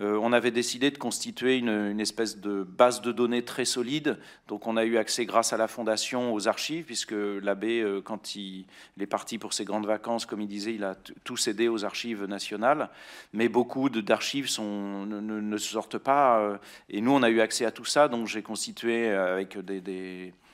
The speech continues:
des, des petites aides, un lien Internet très précis, année par année, en gros, de ses, de, de son enfance jusqu'à son décès, avec tout un tas de documents, je sais plus combien il y avait, euh, les acteurs ont eu accès, il y avait, je crois, cinq mille photos, dont, euh, mille cinq cents photos inédites qui, qu'on avait vues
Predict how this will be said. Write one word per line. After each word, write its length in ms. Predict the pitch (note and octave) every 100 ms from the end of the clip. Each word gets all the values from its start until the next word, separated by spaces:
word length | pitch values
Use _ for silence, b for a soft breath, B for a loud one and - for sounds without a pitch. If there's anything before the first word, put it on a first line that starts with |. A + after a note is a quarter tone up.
| b b _
des, 380 | F#2 G2+ F#2+ F#2+
des 180 | F#2 F#2
petites 380 | - - F#2+ G2
aides, 300 | C#3 C3 F#2 B B -
un 120 | G2+
lien 240 | G#2 B2 B2+
Internet 640 | B2 A2 A#2 C3 C3 G#2+
très 200 | - B2
précis, 440 | - A2+ - D3 B2
année 220 | A2+ B2
par 220 | A#2 G#2
année, 340 | A2 B2 C#3+
en 100 | B2
gros, 220 | A2 G#2 B2
de 100 | A2
ses, 480 | - G2+ G2+ G2
de, 140 | F#2+ G#2
de 280 | F#2+ G2+ G2
son 220 | A2+ G#2+
enfance 560 | G#2 - B2 B2 G#2+
jusqu'à 380 | F#2+ G#2 - G#2
son 240 | - G2+ G2+
décès, 480 | G#2 - B2 C3+ C3+ B B B -
avec 260 | G2 G#2 -
tout 140 | C#3 C3
un 100 | A2+
tas 140 | A#2+
de 60 | G#2+
documents, 460 | A2+ - A2 C3+
je 100 | A2
sais 40 | -
plus 140 | -
combien 260 | A#2 A2 G2+
il 60 |
y 40 | G2+
avait, 300 | G#2+ B2+ C3
euh, 360 | A2 G2+ G2
les 180 | G2 G2
acteurs 300 | G#2+ - A2+
ont 80 | G#2
eu 80 | G2
accès, 320 | F#2 - C3
il 40 |
y 60 | A2
avait, 180 | F#2+ G2
je 100 | -
crois, 140 | G2
cinq 280 | - A2 -
mille 160 | A#2 G#2+
photos, 520 | A#2 G#2 C3 B2+ B2+
dont, 340 | A2+ A#2+ A#2
euh, 80 | G#2
mille 200 | A2 G#2+
cinq 160 | A#2+ A2
cents 160 | A#2+
photos 320 | A2 G#2+ A#2
inédites 440 | A2 A2 G#2+ B2 -
qui, 200 | G#2+ F#2
qu'on 160 | G#2+
avait 180 | G#2 G2+
vues 300 | G2 G#2+ G#2+